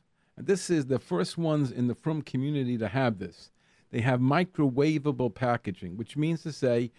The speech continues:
you don't have to take it out, you don't have to put it into anything. You can take the vegetables and put them straight into the microwave in the plastic that it comes in because it's microwavable.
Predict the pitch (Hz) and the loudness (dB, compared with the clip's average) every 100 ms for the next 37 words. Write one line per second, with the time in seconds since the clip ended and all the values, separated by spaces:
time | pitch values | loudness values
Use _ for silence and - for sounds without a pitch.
0 | _ _ 110 98 123 147 156 170 - 175 | _ _ -6 -2 0 2 0 -2 0 0
1 | 180 165 135 127 135 - 104 98 117 - | 2 2 4 4 2 0 -4 -2 -4 -4
2 | 180 190 165 95 151 151 127 127 135 - | -4 -2 -4 -2 -2 -2 -4 -2 -2 0
3 | 139 - _ _ 107 - 104 104 _ 151 | -2 -4 _ _ -4 -2 -4 -8 _ 0
4 | 175 - 180 151 151 - 156 139 143 143 | 0 0 -2 2 0 0 -4 0 0 0
5 | 139 _ _ - 98 - 113 107 98 - | -4 _ _ -8 -8 -4 -4 -4 -6 -6
6 | 110 127 170 139 151 147 135 127 131 135 | 0 2 2 -2 -4 -2 0 2 0 -2
7 | 127 123 120 123 - 120 110 - 131 131 | 0 2 0 -2 -4 -4 -4 -4 -2 0
8 | 123 - 135 _ _ _ 113 117 - - | 0 -4 -10 _ _ _ -2 -2 -4 -4
9 | 156 180 175 190 175 147 123 113 101 120 | 2 4 4 4 2 0 -2 -2 0 0
10 | 135 131 120 120 117 113 117 101 90 85 | 0 -2 0 2 2 2 2 0 -6 -10